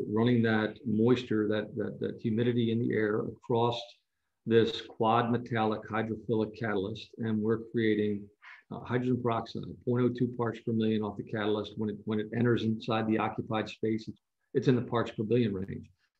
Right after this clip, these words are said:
And, and very highly effective at that range. It's what you would find in natural environments, clean outdoor air. We're replicating that using technology inside the vehicle. So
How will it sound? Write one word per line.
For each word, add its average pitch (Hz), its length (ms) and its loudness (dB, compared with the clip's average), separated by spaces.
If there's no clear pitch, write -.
And, 117 200 4
and 110 240 2
very 127 300 8
highly 131 240 4
effective 127 480 0
at 101 120 -2
that 107 160 0
range. 101 380 0
It's 98 180 -10
what 117 200 -2
you 117 80 4
would 117 240 4
find 110 460 0
in 107 160 2
natural 107 400 -2
environments, 101 760 -2
clean 110 260 2
outdoor 104 380 2
air. 95 140 2
We're 92 160 -2
replicating 113 640 0
that 104 160 -2
using 107 320 0
technology 107 720 0
inside 117 480 2
the 101 80 -2
vehicle. 98 420 -2
So 180 480 8